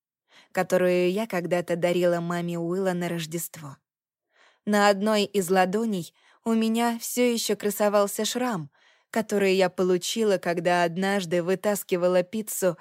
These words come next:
из каменной печи рядом с грилем. Я погружалась в воспоминания до тех пор, пока все вокруг не предстало передо мной,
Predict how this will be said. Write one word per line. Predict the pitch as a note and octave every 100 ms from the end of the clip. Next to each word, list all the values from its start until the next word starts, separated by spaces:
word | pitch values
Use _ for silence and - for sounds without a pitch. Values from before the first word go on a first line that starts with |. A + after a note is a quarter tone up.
| - _
из | A#3+ G#3
каменной | - A3 G3+ F#3+ F#3+ F#3
печи | G3 F3+ - G#3+
рядом | F#3 E3+ F3+ F#3
с | F3+
грилем. | F3+ E3 C#3 C3+ - _ _ _ _ _ _ - - _
Я | C4 C4 B3+
погружалась | G#3 G3 G3 F#3+ G3+ F3+ E3
в | E3+
воспоминания | E3+ F3 - F#3 F#3 G#3 G#3+ F#3+ F3+ F3
до | E3+
тех | F3 - B3 -
пор, | - F3 D#3 - - - _
пока | A#3+ A#3 C4+
все | B3+ - G#3+
вокруг | G3+ G#3 A#3 A3 -
не | F#3 F3+
предстало | - G3 - - G3+ F#3+
передо | F3 F#3+ F3+ F3 F3
мной, | F3+ G#3+ G#3